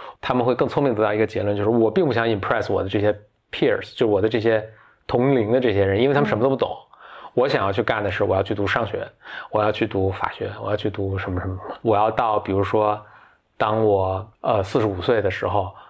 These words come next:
Speaker 1: 我是一个非常优秀的医生或者非常优秀的律师，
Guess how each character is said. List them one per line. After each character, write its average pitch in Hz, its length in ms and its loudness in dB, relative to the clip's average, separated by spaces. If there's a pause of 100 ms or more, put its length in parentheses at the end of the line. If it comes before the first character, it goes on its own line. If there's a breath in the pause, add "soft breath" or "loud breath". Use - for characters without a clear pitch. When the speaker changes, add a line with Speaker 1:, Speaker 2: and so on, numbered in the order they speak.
(280 loud breath)
Speaker 1:
我 101 180 2
是 107 380 2
一 104 100 -2
个 107 160 2
非 - 160 0
常 113 180 2
优 117 140 4
秀 113 180 0
的 101 80 -4
医 110 140 -4
生 104 180 0
或 101 60 2
者 104 80 2
非 120 100 -2
常 120 140 0
优 117 100 4
秀 113 160 2
的 104 120 0
律 110 160 0
师， 104 360 0